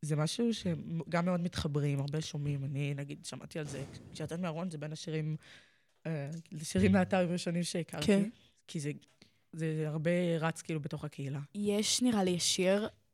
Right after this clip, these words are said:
Speaker 3: בין הראשונים שיצאו על הקהילה עם קליפ. אני פשוט לא זוכרת איך קוראים לו. וואי.
Speaker 2: שמה היה בו?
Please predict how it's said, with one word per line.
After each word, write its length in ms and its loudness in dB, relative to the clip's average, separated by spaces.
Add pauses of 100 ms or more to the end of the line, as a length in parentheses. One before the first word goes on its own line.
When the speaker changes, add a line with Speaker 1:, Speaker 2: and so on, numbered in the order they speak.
(140)
Speaker 3:
בין 220 0
הראשונים 540 2
שיצאו 640 -2
על 120 -2
הקהילה 480 -2
עם 140 0
קליפ. 420 -2
אני 120 2
פשוט 200 -4
לא 60 6
זוכרת 380 2
איך 100 0
קוראים 340 -2
לו. 160 2 (920)
וואי. 400 6
Speaker 2:
שמה 440 10
היה 220 10
בו? 180 4